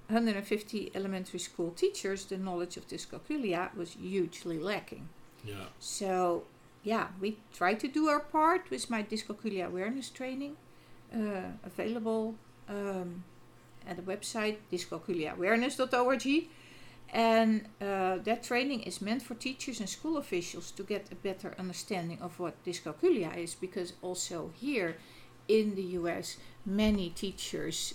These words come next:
Speaker 1: uh, are not familiar with this topic.
Speaker 2: Right. Okay. Good initiatives in Nepal. Now,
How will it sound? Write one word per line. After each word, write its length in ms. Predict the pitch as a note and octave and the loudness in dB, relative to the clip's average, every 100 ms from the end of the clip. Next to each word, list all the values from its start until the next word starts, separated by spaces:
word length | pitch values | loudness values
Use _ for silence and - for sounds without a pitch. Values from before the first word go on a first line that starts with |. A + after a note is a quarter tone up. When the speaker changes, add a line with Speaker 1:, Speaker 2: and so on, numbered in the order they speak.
| - | -4
Speaker 1:
uh, 640 | F#3 F3 E3+ E3 D#3+ D#3+ - - - | -2 0 0 0 -2 -4 -6 -12 -4
are 200 | F#3 F3 | 0 0
not 340 | F3 F#3 E3+ - - | -2 -4 -4 -8 -14
familiar 560 | - F3 D#3 E3 D3 | -8 -6 -6 -6 -6
with 260 | - E3 - | -8 -8 -8
this 220 | E3 - | -10 -10
topic. 480 | - - - - - | -10 -10 -12 -18 -12
Speaker 2:
Right. 260 | - G2+ F2 - - - - - - - - - | -6 -6 -6 -12 -18 -20 -20 -20 -20 -20 -14 -10
Okay. 300 | E3 - G#3 - - - - - - - | -10 -10 -12 -16 -20 -20 -20 -20 -20 0
Good 240 | - G#3 F#3+ | 6 8 10
initiatives 640 | F3+ F#3 - G3 F3 F#3 | 10 8 4 2 2 4
in 120 | F3 | 4
Nepal. 440 | E3+ G#3 A3+ A3 - - - - - - - - - - - | 4 0 0 -2 -6 -20 -20 -20 -20 -18 -12 -12 -14 -8 4
Now, 400 | F3+ A3 F#3 | 8 8 6